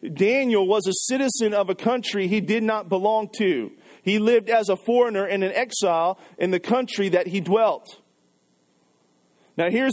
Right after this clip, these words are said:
the revelation that every one of us have to settle in our heart. We absolutely identify with Daniel. Let me tell you what the Word of God says.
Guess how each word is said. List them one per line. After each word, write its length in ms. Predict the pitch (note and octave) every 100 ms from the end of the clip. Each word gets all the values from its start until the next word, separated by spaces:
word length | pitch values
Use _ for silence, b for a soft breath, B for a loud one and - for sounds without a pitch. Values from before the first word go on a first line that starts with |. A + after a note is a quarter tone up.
| G#3+
the 80 | A#3
revelation 640 | A#3+ A3+ A3 A#3+ - G#3+
that 140 | G#3
every 240 | A3+ A#3 A#3+
one 180 | A#3+ A#3+
of 80 |
us 140 | A3 G#3
have 180 | G#3 -
to 80 |
settle 440 | G3+ - A3+ A3 A3
in 100 | A3
our 100 | G#3
heart. 400 | B3 A#3+ G3+ - B B B
We 420 | E3 F#3 C4 C4+ A3+
absolutely 880 | A#3+ C4 - B3+ A#3 C#4 G#3 G#3 G#3+
identify 920 | G#3+ F#3+ C#3+ B3 B3+ A3+ G3 F3+ F#3
with 280 | F3+ G#3 D#3+
Daniel. 520 | G#3 A3 G#3+ F3 C3+
Let 160 | E3+ G3
me 80 |
tell 260 | G#3 A#3 A3+
you 140 | G#3
what 160 | G3+ G3
the 60 | F3
Word 220 | F#3+ F#3
of 120 | E3
God 280 | G3 G3 F3+
says. 440 | - C#3 G#2+ A2+